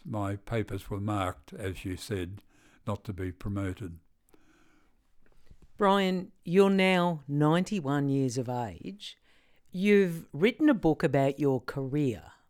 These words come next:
Speaker 2: Why did you decide to become a scribe?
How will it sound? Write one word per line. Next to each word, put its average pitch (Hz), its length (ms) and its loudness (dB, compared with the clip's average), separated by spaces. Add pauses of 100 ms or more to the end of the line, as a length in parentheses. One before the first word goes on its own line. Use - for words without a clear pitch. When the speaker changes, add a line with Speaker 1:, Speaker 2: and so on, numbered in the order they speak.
(100)
Speaker 2:
Why 269 220 0
did 403 200 -4
you 254 180 2
decide 180 880 -2
to 190 120 -6
become 170 320 -4
a 160 60 -2
scribe? 202 640 -4